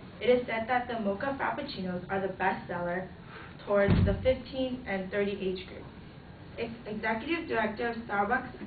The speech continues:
Coffee, Datuk Francis Lee, says that the younger crowd tends to enjoy cold beverages, while the older group prefers hot drinks, such as premium coffee. Generally speaking, there is no specific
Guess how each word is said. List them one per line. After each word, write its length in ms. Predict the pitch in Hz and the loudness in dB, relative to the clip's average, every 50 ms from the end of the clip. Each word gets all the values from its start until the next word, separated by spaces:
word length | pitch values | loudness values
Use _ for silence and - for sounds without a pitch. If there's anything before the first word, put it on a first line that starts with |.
| - - | -12 -10
Coffee, 560 | - - 196 196 - - 202 208 202 208 - - - - - | -4 -2 0 0 0 -2 -6 -8 -8 -8 -10 -12 -12 -8 -4
Datuk 440 | 202 196 196 - - 247 254 254 - - - - | -2 -2 -2 -4 -4 -6 -6 -6 -6 -10 -12 -8
Francis 340 | - 202 202 208 208 196 190 - - 190 | -6 -4 -4 -4 -6 -8 -8 -6 -4 -2
Lee, 220 | 190 185 190 190 - - - - - - - | -2 -2 -2 -4 -8 -12 -16 -18 -18 -12 -6
says 180 | 226 220 220 | -4 -2 0
that 200 | 220 247 240 226 | 2 2 2 2
the 60 | - 233 | 0 -2
younger 360 | 214 220 220 220 247 294 285 - | 0 2 2 2 2 0 -2 -2
crowd 280 | 254 233 220 220 220 - | 2 2 4 4 2 0
tends 300 | 226 208 208 208 - - | -4 -4 -4 -6 -6 -8
to 60 | - 214 | -10 -8
enjoy 360 | 202 202 196 196 196 190 190 - | -2 2 4 4 4 4 2 0
cold 260 | - 294 320 330 247 220 | 2 4 4 4 4 2
beverages, 500 | 196 185 180 185 185 190 190 190 190 - - - - - - | 0 2 2 2 2 2 2 0 0 -2 -6 -12 -16 -8 -2
while 220 | 196 190 196 196 | 2 4 4 4
the 140 | 190 190 - | 4 2 2
older 340 | 208 233 254 254 254 226 185 | 6 8 8 8 8 6 -2
group 240 | - 185 180 185 - | -2 -2 -4 -4 -6
prefers 400 | 190 - - 190 190 185 185 - - | -10 -8 -4 0 0 0 0 -2 -6
hot 340 | - - 214 202 - - - | -8 -4 -2 -2 -2 -4 -8
drinks, 220 | - - - - - - | -10 -12 -12 -8 -4 -2
such 200 | 196 185 - - | -2 -2 0 -2
as 200 | 190 190 190 185 - - - | -2 -2 -2 -4 -8 -10 -6
premium 320 | 220 196 196 190 185 180 | -4 -2 -2 -2 -2 -4
coffee. 400 | - - - - - - - - - - - - - - - - - - - - - - - - - - | -4 -4 -4 -4 -4 -6 -10 -12 -12 -12 -12 -12 -10 -2 2 2 4 4 2 0 0 -2 -6 -8 -4 2
Generally 520 | 247 - - 277 320 320 320 320 311 - - | 4 6 6 6 6 6 6 4 2 0 0
speaking, 380 | 202 190 185 - 196 196 196 | 0 0 0 0 -2 -2 0
there 140 | 196 208 214 | 2 2 2
is 80 | 208 202 208 | 0 0 -2
no 200 | 208 220 240 254 240 - | 0 2 2 2 2 -2
specific 480 | - 277 277 269 247 233 226 247 240 | -6 -6 -6 -4 -4 -6 -6 -6 -8